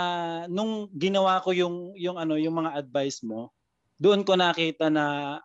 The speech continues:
ang laki ng impact nito sa, ano, sa business namin. Although sa ngayon talaga, very challenging kasi dito sa,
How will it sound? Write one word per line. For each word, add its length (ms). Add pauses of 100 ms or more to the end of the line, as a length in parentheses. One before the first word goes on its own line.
(120)
ang 160
laki 240
ng 180
impact 380
nito 320
sa, 320
ano, 260
sa 560 (680)
business 440
namin. 480
Although 720 (460)
sa 180
ngayon 320
talaga, 720 (160)
very 320
challenging 720
kasi 280
dito 280
sa, 480